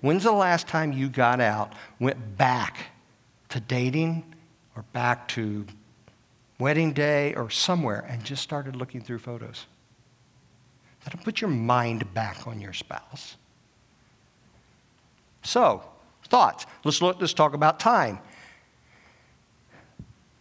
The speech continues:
If you're gonna love your spouse second to only God, then you still have to spend time with them. You need to hang out with them.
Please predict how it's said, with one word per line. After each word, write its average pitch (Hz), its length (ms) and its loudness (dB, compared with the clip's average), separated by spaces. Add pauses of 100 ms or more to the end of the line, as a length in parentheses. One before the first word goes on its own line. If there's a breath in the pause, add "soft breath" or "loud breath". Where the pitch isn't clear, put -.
(100)
If - 100 -8
you're 196 80 -2
gonna 233 120 2
love 185 180 4
your 180 100 0
spouse 143 440 2
second 156 380 0
to 135 200 -2
only 143 280 2
God, 107 600 -2
then 143 180 0
you 151 100 0
still 226 260 0
have 185 200 4
to 180 80 -8
spend 170 280 -2
time 233 300 0
with 262 160 -4
them. - 280 -12 (1600)
You 220 100 2
need 277 140 4
to 277 60 4
hang 262 300 2
out 285 260 6
with 180 200 -2
them. 80 300 -6